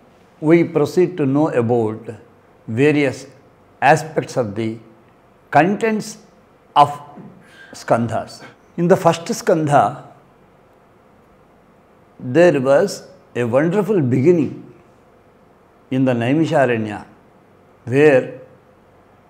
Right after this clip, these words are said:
a confluence of sages with Shaunaka, to whom Vedavyasa handed over all the Puranas.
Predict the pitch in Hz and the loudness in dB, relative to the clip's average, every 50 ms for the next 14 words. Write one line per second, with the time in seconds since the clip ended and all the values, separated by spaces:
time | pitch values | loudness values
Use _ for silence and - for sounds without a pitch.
0 | _ _ - 123 120 - 143 151 185 190 - 202 208 202 196 196 196 190 - - | _ _ -8 -6 0 4 4 4 4 2 -2 0 4 4 4 4 2 -2 -8 -10
1 | - - - - 135 226 196 - - - - - _ _ _ _ - - - - | -16 -6 0 2 2 2 2 -2 -10 -18 -20 -20 _ _ _ _ -18 -16 -10 -4
2 | - 143 143 151 135 113 110 - - - - - - - _ _ _ _ _ _ | 0 0 0 0 -2 -4 -6 -8 -12 -18 -20 -20 -20 -20 _ _ _ _ _ _
3 | _ _ _ _ _ _ 113 110 127 127 127 131 - - - 117 110 117 123 127 | _ _ _ _ _ _ -6 -4 -4 -4 -4 -8 -16 -8 -4 -2 0 0 0 0
4 | 135 127 - 135 - - - - - - - - _ _ _ _ _ _ _ _ | -2 0 2 2 0 0 -2 -8 -18 -20 -20 -20 _ _ _ _ _ _ _ _
5 | _ _ _ _ _ _ _ _ _ _ _ _ _ _ _ _ - - _ _ | _ _ _ _ _ _ _ _ _ _ _ _ _ _ _ _ -20 -20 _ _
6 | _ _ _ _ _ _ _ _ - - 147 147 135 117 104 143 165 175 196 208 | _ _ _ _ _ _ _ _ -6 0 2 2 2 2 2 2 2 4 4 2
7 | 220 247 - - - - - - - - _ - - - _ _ - 123 123 117 | 0 -2 -4 -10 -16 -20 -20 -20 -20 -20 _ -20 -20 -20 _ _ -14 -12 -4 0
8 | 127 143 160 170 185 180 175 165 151 139 131 - - 147 151 165 208 285 - - | 4 4 4 4 4 2 2 4 4 4 4 2 -2 -4 -2 -2 -4 -6 -10 -16
9 | - - - - 123 127 139 165 180 175 170 151 143 135 131 131 135 135 117 113 | -20 -20 -12 -6 -2 0 2 2 4 4 4 4 2 2 2 2 2 2 2 2
10 | 117 113 110 104 90 - 104 98 101 98 95 90 78 - - - - | 0 0 -2 -4 -4 -4 -6 -4 -4 -6 -6 -8 -12 -18 -20 -20 -20